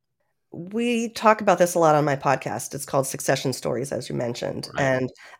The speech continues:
Speaker 1: I speak with founders who are Gen one, and I speak with multi-generational companies. I've talked to Generation nine and ten, by the way, which is a great interview. I talked to a mother-son. That business was founded in seventeen sixty. <laughs> So that's a little bit of
Speaker 2: Wow.
Speaker 1: an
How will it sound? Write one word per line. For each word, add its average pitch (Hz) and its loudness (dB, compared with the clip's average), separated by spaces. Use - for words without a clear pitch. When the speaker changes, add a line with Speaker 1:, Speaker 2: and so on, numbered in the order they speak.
Speaker 1:
I 160 6
speak 156 0
with 143 0
founders 151 4
who 143 -2
are 131 2
Gen 127 2
one, 170 6
and 147 2
I 131 0
speak 139 -6
with 131 0
multi-generational 151 4
companies. 131 -4
I've 131 -4
talked 135 -2
to 120 -2
Generation 185 6
nine 185 10
and 151 4
ten, 180 6
by 139 4
the 127 0
way, 127 -2
which 139 -2
is 160 0
a 156 2
great 165 2
interview. 143 0
I 135 0
talked 156 0
to 151 -2
a - 0
mother-son. 139 0
That 160 2
business 156 0
was 147 -2
founded 143 2
in 135 0
seventeen 139 -2
sixty. 147 -4
<laughs> - -
So 202 8
that's 226 6
a 233 6
little 208 6
bit 185 6
of 170 6
Speaker 2:
Wow. 165 4
Speaker 1:
an 180 0